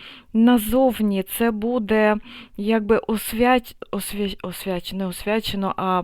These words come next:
проговорено, ос-, освящено, вибачте, ем,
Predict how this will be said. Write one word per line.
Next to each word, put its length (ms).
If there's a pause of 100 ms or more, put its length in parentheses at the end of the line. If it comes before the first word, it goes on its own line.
проговорено, 1000
ос-, 240 (100)
освящено, 720
вибачте, 580 (480)
ем, 680